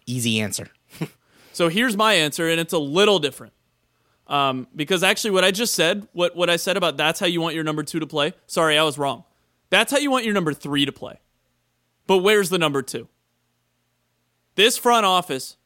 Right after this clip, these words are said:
Speaker 2: has to put together a better team for a playoff run, and they know that now. And the fact that they've admitted that already,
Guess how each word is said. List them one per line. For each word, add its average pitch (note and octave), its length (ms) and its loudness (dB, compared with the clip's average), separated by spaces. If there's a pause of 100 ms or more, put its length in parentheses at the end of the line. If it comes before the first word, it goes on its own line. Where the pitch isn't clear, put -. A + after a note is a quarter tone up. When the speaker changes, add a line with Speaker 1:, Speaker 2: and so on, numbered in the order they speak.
(120)
Speaker 2:
has G3+ 300 -2
to A3+ 100 -2
put A3 240 -2
together F3 460 0
a D#3+ 40 2
better D#3 360 0
team D#3 320 -6
for D#3+ 120 -2
a D3 60 0
playoff C#3 360 -4
run, C3+ 260 -4 (240)
and D3 160 -4
they C#3+ 100 2
know C#3 320 2
that B2+ 240 -2
now. A#2 240 -16 (460)
And D#3+ 180 0
the F3 100 4
fact G3+ 340 0
that A3+ 120 -4
they've F#3 160 -2
admitted D3+ 500 -2
that G3 360 -4 (220)
already, D#3+ 600 2